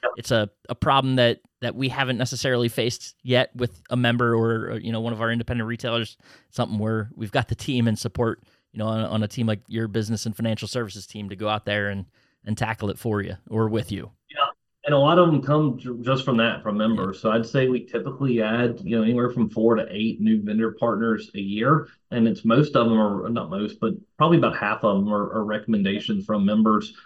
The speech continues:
Speaker 1: of a program that they've had that really worked for them, and they wanna share it with other members.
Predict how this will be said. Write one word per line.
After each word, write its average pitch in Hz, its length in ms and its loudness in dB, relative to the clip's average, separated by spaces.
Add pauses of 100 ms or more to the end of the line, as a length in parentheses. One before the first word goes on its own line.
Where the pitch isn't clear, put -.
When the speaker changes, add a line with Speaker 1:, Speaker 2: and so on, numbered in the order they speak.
(140)
Speaker 1:
of 110 80 0
a 104 80 2
program 113 400 6
that 101 100 2
they've 104 220 -2
had 110 220 0
that 95 80 -2
really 107 200 0
worked 110 280 -2
for 110 100 -2
them, 107 240 0
and 101 100 0
they 107 60 2
wanna 113 180 4
share 110 300 2
it 90 40 -6
with 101 120 -2
other 110 180 2
members. 95 480 -2